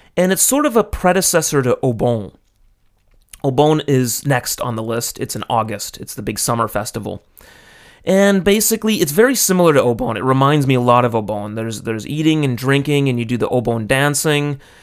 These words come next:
and you dress up in your summer kimonos, uh, your yukatas, and, uh, there's taiko performances. So it's, it's very much like a mini Obon.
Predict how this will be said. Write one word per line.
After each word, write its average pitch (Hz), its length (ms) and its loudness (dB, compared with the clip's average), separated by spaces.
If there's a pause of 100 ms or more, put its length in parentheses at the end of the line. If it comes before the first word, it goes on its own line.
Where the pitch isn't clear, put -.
(440)
and 147 560 2
you 165 200 -4
dress 156 320 2
up 151 160 0
in 139 100 0
your 131 100 0
summer 135 400 0
kimonos, 120 800 -2 (1900)
uh, 127 200 2
your 123 120 0 (160)
yukatas, 127 600 2
and, 123 440 -2
uh, 117 260 0
there's 117 220 -2
taiko 131 400 2
performances. 117 1000 -2 (460)
So 170 360 2
it's, - 340 0
it's 147 140 0
very 220 220 2
much 202 180 2
like 175 120 0
a 139 60 4
mini 139 380 2
Obon. 110 560 -4